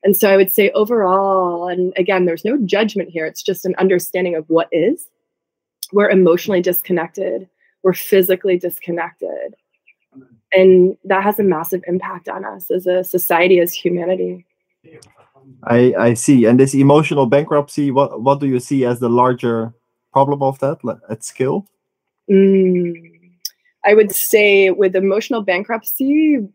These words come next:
Speaker 1: what ends up happening is we forget. We forget that we're human,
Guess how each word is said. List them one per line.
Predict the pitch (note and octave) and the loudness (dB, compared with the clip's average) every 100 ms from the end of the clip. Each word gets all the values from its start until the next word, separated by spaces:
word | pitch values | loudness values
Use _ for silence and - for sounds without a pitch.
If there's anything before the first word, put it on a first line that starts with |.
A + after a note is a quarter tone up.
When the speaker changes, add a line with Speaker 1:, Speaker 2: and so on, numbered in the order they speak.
| _ | _
Speaker 1:
what | F#3+ G3+ G#3 B3 | -8 -4 -2 -4
ends | B3+ | -4
up | A#3 | -6
happening | - - E4+ C4+ | -4 -4 -2 -2
is | F#3+ F#3 - | -2 -4 -8
we | F#3+ G3 F#3+ F#3+ F#3 | -8 -6 -4 -4 -4
forget. | G3 F#3+ D#3 - - - - _ _ _ _ _ - | -4 -2 -2 -6 -12 -14 -16 _ _ _ _ _ 0
We | F#3+ | 2
forget | G#3 F#3+ F#3+ F#3+ | 2 0 0 0
that | G3 | -2
we're | G#3 | -2
human, | F#3 - G#3 G#3 G3+ G3 F#3+ F#3+ F#3 F3+ F3 | -4 0 0 2 0 -2 0 0 0 -4 -8